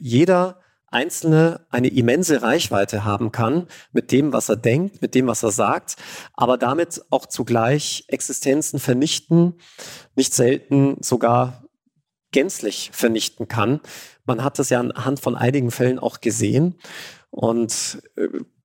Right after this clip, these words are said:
deshalb war es mir auch ein so großes Anliegen, gerade den Fall von Luke Mockridge mal zu untersuchen.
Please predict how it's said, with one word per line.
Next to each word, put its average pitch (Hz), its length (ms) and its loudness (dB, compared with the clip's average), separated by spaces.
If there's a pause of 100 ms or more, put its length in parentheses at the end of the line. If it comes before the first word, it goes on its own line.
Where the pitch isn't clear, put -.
(160)
deshalb 127 600 -2
war 110 160 2
es 156 140 -6
mir 127 280 2
auch 120 120 -4
ein 123 320 -6
so - 160 -2
großes 127 380 2
Anliegen, 139 640 2 (100)
gerade 120 580 0 (380)
den 113 140 -2
Fall 113 420 0
von - 340 -4
Luke 123 240 0
Mockridge 131 580 0 (120)
mal 117 240 -2
zu - 160 -8
untersuchen. 139 800 2